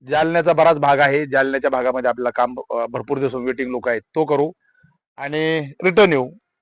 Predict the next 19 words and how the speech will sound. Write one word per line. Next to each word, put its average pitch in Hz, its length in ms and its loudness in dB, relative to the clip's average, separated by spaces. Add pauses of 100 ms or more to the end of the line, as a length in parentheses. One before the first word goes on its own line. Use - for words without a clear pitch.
त्याच्यानंतर 185 480 0
दोन 180 200 2
दिवसानंतर 147 500 2 (540)
हा - 200 -4
रूट 180 180 0
दोन 185 280 0
दिव-, 175 260 2 (100)
तीन 185 140 0
दिवसाचा 160 300 2
राहील, 156 140 4
दोन 147 200 2
ते 139 80 -4
तीन 143 180 -6
दिवसाचा, 131 300 -6 (560)
एक 170 120 -2
दिवस 180 220 6
गॅप 170 220 4
घेऊ. 147 220 -2 (480)
त्याच्यानंतर 190 580 0